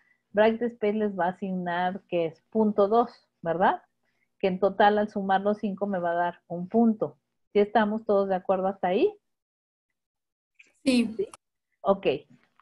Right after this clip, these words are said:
Speaker 1: Van a, a sumar en total el punto, entonces cada una vale punto dos. En el método de calificación de todo o nada, si un alumno me contesta, vamos a suponer, me señala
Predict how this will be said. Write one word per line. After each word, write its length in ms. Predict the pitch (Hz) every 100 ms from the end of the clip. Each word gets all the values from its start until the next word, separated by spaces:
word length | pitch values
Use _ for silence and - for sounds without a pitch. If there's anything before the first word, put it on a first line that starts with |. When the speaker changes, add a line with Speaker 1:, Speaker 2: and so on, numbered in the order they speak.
| _
Speaker 1:
Van 400 | 202 226 226 240
a, 180 | 262 247 -
a 140 | 190
sumar 300 | 190 196 196
en 140 | 220 214
total 360 | 214 214 202
el 120 | 214 214 _ -
punto, 540 | 254 214 214 233 - _ -
entonces 420 | 180 196 196 202
cada 300 | 202 196 196
una 220 | 190 202
vale 280 | 185 175 175
punto 540 | - - 196 180 185 185
dos. 440 | 214 196 - _ _ _ _ _ _ _ -
En 160 | 220
el 420 | 226 226 226 226 226
método 420 | 254 294 370 339
de 120 | 262
calificación 960 | 208 180 175 180 - 170 - 190 165 _ _ _
de 200 | 180 185
todo 540 | 185 220 214 202 147 _ _ -
o 140 | 170
nada, 520 | 175 185 180 233 - _ _ _ _ _ _ -
si 100 | 269
un 160 | 311
alumno 440 | 349 302 262 262 254
me 180 | 226 220
contesta, 840 | 175 185 202 190 - 156 - -
vamos 260 | 233 185 202
a 80 | 185
suponer, 380 | 190 175 180 180
me 100 | 170
señala 540 | 180 175 180 165 147